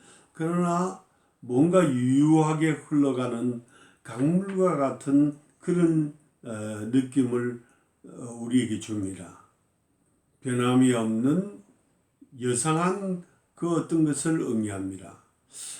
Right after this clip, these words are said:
그러면 공부라고 하는 공자가 말하는 소위, 어, 도덕적이고 최상의 그런 지고의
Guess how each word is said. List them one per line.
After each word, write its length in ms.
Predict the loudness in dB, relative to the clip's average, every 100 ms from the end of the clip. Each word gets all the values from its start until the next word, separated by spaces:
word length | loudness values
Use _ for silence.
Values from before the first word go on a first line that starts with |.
| -12
그러면 360 | -4 0 2 2
공부라고 880 | 2 2 0 0 0 4 4 4 2
하는 260 | 4 4 2 -4
공자가 560 | 2 4 4 2 2 2
말하는 760 | 2 0 0 2 2 0 -4 -10 _ _ _
소위, 720 | -10 0 4 6 6 4 -6 _ _ _
어, 960 | -8 -4 -4 -4 -6 -6 -8 -10 -12 -10
도덕적이고 1040 | -4 2 2 2 -2 0 -4 -2 -4 -6 -14 _ _ _ _ _ _ _ _ _
최상의 960 | -14 -8 -4 -4 -4 -2 -2 -2 -4 -8 _ _
그런 560 | -6 -4 0 0 -2 -4
지고의 880 | -6 -4 0 0 2 2 2 0 -4